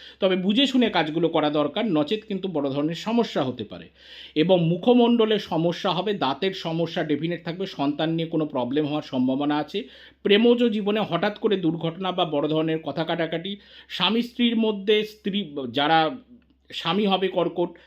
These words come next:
তার যে স্ত্রী, তার শরীরের হেলথের প্রবলেম থাকবে, আবার স্ত্রী হলে স্বামীর হেলথের প্রবলেম আসবে। এবং বিশেষ করে হঠাৎ করে দেখা যেতে পারে কোনো রকমভাবে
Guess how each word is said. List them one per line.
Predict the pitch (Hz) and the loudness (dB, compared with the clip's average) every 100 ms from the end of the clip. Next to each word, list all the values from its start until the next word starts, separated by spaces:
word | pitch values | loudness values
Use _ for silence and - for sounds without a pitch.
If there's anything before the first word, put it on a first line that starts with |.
| - - _ | -20 -20 _
তার | - 160 160 | 0 0 0
যে | 160 | -4
স্ত্রী, | - 202 | -4 -6
তার | 190 165 | -2 -2
শরীরের | 135 - 160 160 156 170 | -2 -4 -2 0 2 2
হেলথের | 147 131 147 185 175 | 0 0 0 -2 -6
প্রবলেম | 185 170 180 175 | -2 -2 -2 -4
থাকবে, | 160 151 156 165 151 | -2 -4 -2 -4 -4
আবার | 143 | -4
স্ত্রী | 143 - 185 | -6 -6 -2
হলে | 160 165 | 0 0
স্বামীর | - 139 156 | -2 -2 0
হেলথের | 127 135 143 180 175 | 0 -2 -2 -4 -4
প্রবলেম | 165 151 151 151 | -4 -2 0 0
আসবে। | 135 120 135 214 - - - - | -2 -6 -6 -6 -8 -20 -20 -8
এবং | 175 196 220 185 | -4 -2 -2 -4
বিশেষ | 190 247 240 | -2 -2 -2
করে | - 233 233 - | -2 -2 -2 0
হঠাৎ | 160 220 226 - | 0 2 -2 2
করে | 233 220 | 2 4
দেখা | 180 180 202 | 2 0 0
যেতে | 180 170 | 0 0
পারে | 135 127 175 | 0 -2 -2
কোনো | 180 175 202 | -2 0 2
রকমভাবে | 202 214 220 214 175 170 160 214 | 0 0 -2 0 -2 0 -2 -2